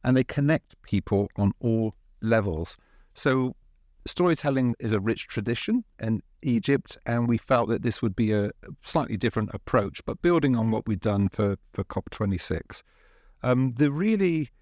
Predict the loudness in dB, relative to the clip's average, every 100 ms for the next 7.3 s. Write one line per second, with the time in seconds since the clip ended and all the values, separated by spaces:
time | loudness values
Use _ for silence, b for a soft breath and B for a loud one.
0 | _ _ _ _ _ _ -2 0 4 4
1 | 4 -2 0 0 2 0 -2 -4 -4 -2
2 | -2 -6 -6 0 2 2 2 -2 -2 0
3 | 0 0 0 0 2 2 0 -4 -6 -6
4 | -2 -2 0 0 0 -2 -2 -2 -2 -2
5 | -2 2 4 4 2 2 2 2 0 -6
6 | b b b b b -4 0 0 -2 -4
7 | 0 0 -2